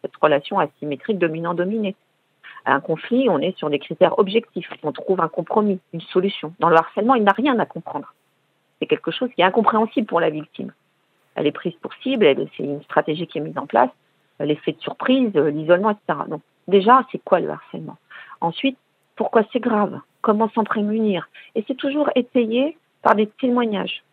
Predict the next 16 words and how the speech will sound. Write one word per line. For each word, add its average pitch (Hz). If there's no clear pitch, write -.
des 196
témoignages 220
de 175
personnes 277
qui 233
nous 202
ont 202
contactés 226
à 214
l'association. 208
Évidemment, 196
personne 226
ne 214
peut 214
les 208
reconnaître. 180